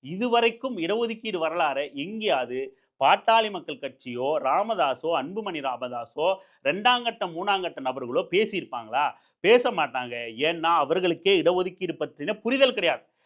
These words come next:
தன்னை தந்தை ஆறு இடஒதுக்கீடுகளுக்கு மேல வாங்கி தந்திருக்காரு இந்த சமுதாயத்துக்கு. இந்தியா முழுக்க எண்பது சதவீதத்துக்கும் அதிகமான,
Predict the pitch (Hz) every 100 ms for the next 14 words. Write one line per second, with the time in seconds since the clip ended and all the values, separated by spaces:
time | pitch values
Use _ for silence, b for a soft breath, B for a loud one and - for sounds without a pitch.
0 | _ _ - 185 196 160 175 240 269 262
1 | 180 165 202 247 277 269 254 262 269 262
2 | 247 240 220 226 240 208 220 240 240 220
3 | 202 196 208 196 180 170 185 220 - 170
4 | 170 - 196 147 - b b 135 202 269
5 | 302 294 294 277 247 247 254 247 208 208
6 | 240 269 285 269 240 247 247 240 240 233
7 | 240 214 220 233 233 240 254 254